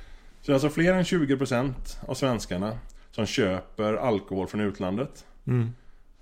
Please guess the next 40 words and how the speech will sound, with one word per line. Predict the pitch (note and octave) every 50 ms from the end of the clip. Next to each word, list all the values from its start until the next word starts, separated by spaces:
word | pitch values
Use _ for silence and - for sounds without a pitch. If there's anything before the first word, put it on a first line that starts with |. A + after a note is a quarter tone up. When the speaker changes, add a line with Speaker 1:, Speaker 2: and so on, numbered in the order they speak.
| - - -
Speaker 1:
Oftast | - C3+ B2+ - - - A2 A2 A2 -
genom | A#2+ G#2+ G2 F#2+ F#2+ F#2+
en | F#2+ F#2+ F#2+
bekant | G2 F#2+ - A#2+ B2 B2 B2 A#2+ A#2+ -
eller, | A#2+ A2+ G#2+ G#2 G#2 G2+
du | G2 G2+ G#2+
vet, | G2 F2 - - - -
grannen | - G#2+ A2 G#2+ G#2 G2+ G2+ G2+
Gösta | G#2 G#2+ G#2+ - - - - F#2
som | F2 - G2+ G2
har | G2 F#2+ F2+
en | F2+ F#2
liten | F#2+ F2+ F#2+ F#2 F#2+
butik | F2+ F#2+ - - G#2 G#2+ G#2+ G#2
i |
sitt | G#2 G2+ F2+ -
garage | - F#2 G2 G2+ G#2 G#2+ G#2 -
och | G2 F2+
säljer | G#2 F#2+ F2
till | F2 G2+
alla | F#2 F2+
kids | F2 - - A2+ A2+ A#2 A#2
och | A#2+ G#2
sådär. | A2+ G#2+ F2 E2 - - - - - - - - - - - - - - - - - - - - - - - - - - - - - - -
Det | - C3+
är | C#3+
alltså | D3 C#3 D3
fler. | - - D#3+ E3 D3 D3 C#3+ C3+ B2+ - - - - -
Speaker 2:
Mm. | B2+ B2+ B2 C#3+ -
Speaker 1:
Och | D3
då | C#3+
blir | E3 F3+ D#3
det | C#3
så | D3 D3
här, | C3+ A#2 G#2+ - - - - -
hur | - E3+
fan | E3+ - G#3 F#3+ D3
tänkte | - E3 D#3+ D3 - D3+
jag | C#3+
nu? | E3+ F3+ E3